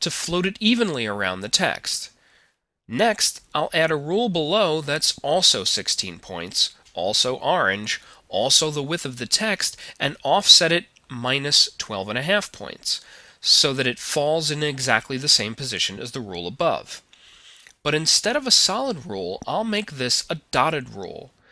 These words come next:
Nothing changes on screen because they're both the same color and in the same position. Just so you can see what's going on, I'll change the color of the rule below,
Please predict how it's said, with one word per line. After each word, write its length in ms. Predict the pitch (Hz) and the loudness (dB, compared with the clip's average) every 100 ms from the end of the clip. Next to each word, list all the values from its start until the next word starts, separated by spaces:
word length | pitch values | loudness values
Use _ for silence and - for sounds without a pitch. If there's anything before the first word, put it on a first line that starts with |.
| - - _ - | -20 -20 _ -6
Nothing 360 | 117 196 254 | -2 0 2
changes 440 | 226 220 214 180 156 | 2 2 2 0 0
on 180 | 135 | 0
screen 560 | 123 - - 240 233 147 | 2 2 2 0 0 -2
because 300 | 139 175 175 | -6 -6 -4
they're 100 | 196 | -4
both 400 | 165 139 139 - | -2 -2 -2 -2
the 100 | 117 | 0
same 360 | - 135 135 127 | 2 2 0 -4
color 380 | - 143 107 | -6 -4 -4
and 280 | 110 113 117 | -2 -2 -2
in 160 | 104 110 | -4 -6
the 80 | 113 | -4
same 360 | - 101 95 | -2 -2 -6
position. 600 | 95 110 156 226 90 - - _ _ _ _ _ | -10 -8 -2 -2 -2 -8 -20 _ _ _ _ _
Just 240 | - 143 - | 0 4 4
so 80 | 131 | 2
you 160 | 123 | -2
can 120 | - | -4
see 200 | 110 - | -2 -2
what's 200 | 123 104 | -2 -6
going 300 | - 110 98 | -6 -6 -4
on, 320 | 117 185 170 170 - - | 0 2 0 -4 -12 -6
I'll 120 | 160 | -4
change 460 | - - 190 254 - | 4 4 4 -2 -4
the 120 | 285 | -6
color 320 | - 156 160 | -4 -2 -2
of 220 | - 139 | -4 -8
the 100 | 131 | -8
rule 280 | 123 147 147 | -8 -6 -6
below, 640 | 135 117 160 202 117 117 | -8 -6 -4 -2 -2 -6